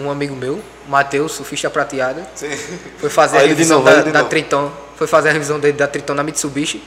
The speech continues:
Speaker 2: Ah.
Speaker 1: E o seu Valdemir foi fazer a, a revisão da Pajero na Mitsubishi.
Speaker 2: Ah.
Speaker 1: Aí os dois me conheciam tudo. "Ah, me encontrei com o Vitor ontem, não sei o que", ele foi olhar o Fusca. Aí ele disse, "Ah, ali é doido pro Fusca, tudo."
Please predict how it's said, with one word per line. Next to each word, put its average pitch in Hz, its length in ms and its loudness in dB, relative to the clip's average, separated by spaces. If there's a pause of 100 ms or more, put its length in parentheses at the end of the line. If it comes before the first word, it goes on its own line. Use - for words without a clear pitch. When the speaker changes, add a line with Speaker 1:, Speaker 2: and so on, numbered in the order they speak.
Speaker 2:
Ah. 123 280 -4
Speaker 1:
E 151 60 -2
o 139 40 -4
seu 170 140 -2
Valdemir 160 360 2
foi 170 120 -6
fazer 156 340 2
a, 156 80 0 (200)
a 139 40 -2
revisão 143 320 -4
da 151 140 0
Pajero 143 340 0
na 151 120 -4
Mitsubishi. 180 560 -8 (280)
Speaker 2:
Ah. 120 180 -12 (360)
Speaker 1:
Aí 147 680 2
os 196 160 0
dois 180 160 -2
me 185 100 -2
conheciam 190 340 -4
tudo. 202 180 -2
"Ah, 233 120 8
me 214 60 2
encontrei 202 300 0
com 202 120 -4
o - 20 -4
Vitor 185 300 -4
ontem, 180 260 -4
não 180 60 -8
sei 175 100 -4
o - 20 -8
que", 180 100 -6
ele 175 60 -2
foi 175 160 -2
olhar 165 160 4
o 156 40 0
Fusca. 165 360 -2
Aí 175 120 0
ele 180 120 -6
disse, 165 160 -10
"Ah, 196 140 2
ali 202 160 0
é 247 60 -2
doido 180 200 -4
pro 170 100 -10
Fusca, 165 240 -12
tudo." 170 260 -8